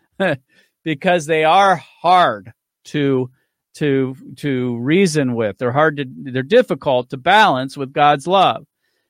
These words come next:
But it goes on to say that there are several of these in the Psalms. Psalms five,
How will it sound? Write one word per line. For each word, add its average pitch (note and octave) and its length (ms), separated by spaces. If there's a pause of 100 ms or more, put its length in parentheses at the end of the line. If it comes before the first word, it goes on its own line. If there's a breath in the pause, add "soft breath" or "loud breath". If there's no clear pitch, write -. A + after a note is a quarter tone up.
But F#3+ 100
it A#3 60
goes A3 180
on G#3+ 200
to F3 80
say G3 260
that E3 140
there F3+ 120
are F#3 60
several A3 480
of B2+ 80
these A#2+ 320
in B2 100
the A#2 80
Psalms. G#2 500
Psalms A#2+ 380
five, D#3+ 840